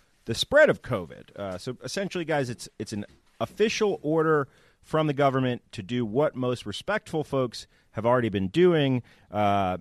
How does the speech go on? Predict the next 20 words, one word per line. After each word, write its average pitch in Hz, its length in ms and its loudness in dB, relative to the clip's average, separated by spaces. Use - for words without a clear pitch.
mandating 120 600 0
residents 113 340 -2
to 107 60 -12
stay 113 240 -4
in 107 80 -4
their 107 100 -2
homes, 104 420 -4
limit, 104 360 -4
limit 127 300 -4
travel 117 440 -2
to 101 120 -6
essential 92 340 -8
trips, - 420 -4
uh, 104 280 0
and 107 120 -2
the 127 60 -2
orders 165 520 0
are 117 400 2
officially, 113 1080 -2
uh, 95 840 0